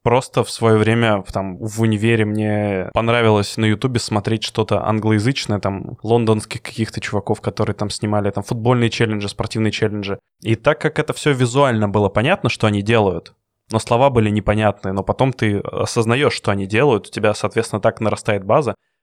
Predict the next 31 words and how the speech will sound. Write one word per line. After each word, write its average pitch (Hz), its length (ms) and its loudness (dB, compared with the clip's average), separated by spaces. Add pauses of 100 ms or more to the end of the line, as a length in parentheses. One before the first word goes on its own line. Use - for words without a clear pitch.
(100)
И 110 60 -4
когда 110 300 0
ты 123 100 -4
даже, 113 240 2
может 113 240 2
быть, 113 240 -2
сквозь 135 320 2
силу, 127 300 0
потому 110 280 -2
что - 220 -10
на 113 160 2
тот 110 240 0
момент 104 460 -2
русскоязычного 107 800 0
контента 104 440 -4
такого 101 280 -2
не 120 160 0
было, 110 160 2
или 104 120 2
готовка 101 480 -2
та 95 200 0
же, 95 100 -4
допустим, - 540 -10 (260)
и 123 100 -2
качество, - 580 -4
и 107 60 0
подача 104 400 -2
вся 104 200 -8
была 104 220 -2
гораздо 101 360 -2
лучше, 120 440 -2